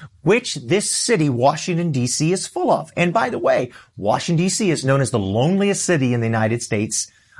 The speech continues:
of America. This is a huge problem. In addition to that, D C has one of the lowest church attendance rates. Everybody, listen, there's no guilt trip. I'm not throwing shade on you if, like, today was the <laughs> first day ever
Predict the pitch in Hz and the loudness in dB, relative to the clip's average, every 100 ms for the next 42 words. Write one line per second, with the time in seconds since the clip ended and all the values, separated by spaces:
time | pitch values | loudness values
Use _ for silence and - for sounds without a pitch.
0 | - 123 120 139 147 156 - - - _ | 2 4 4 4 4 4 2 -6 -10 _
1 | _ _ _ _ _ _ 247 - - 202 | _ _ _ _ _ _ -4 -4 -2 0
2 | 214 - 247 180 117 - 208 220 302 - | 0 2 2 2 -2 -2 0 2 0 -2
3 | 277 113 135 156 180 233 226 175 135 151 | -2 2 0 0 -2 0 0 0 0 2
4 | 143 127 120 139 226 - 120 120 220 240 | 2 2 2 2 2 -2 -4 -4 -8 -6
5 | 247 247 202 - 98 - - _ _ _ | -6 -4 -4 -2 -2 -4 -18 _ _ _
6 | - 240 170 131 101 _ 202 - - - | 0 2 2 0 -4 _ -4 -4 -8 0
7 | 226 247 240 220 123 175 - - 110 - | 0 2 0 0 2 0 -2 -6 -10 -10
8 | - 220 262 254 - 214 151 - 202 202 | -4 -2 0 0 0 0 0 0 0 2
9 | 190 185 170 185 202 202 202 156 - 156 | 2 0 0 0 2 2 2 0 0 0
10 | - _ 160 208 370 349 254 - 202 - | 0 _ 0 2 2 -2 2 2 2 -2
11 | - 160 151 165 110 | -4 -2 0 -2 -4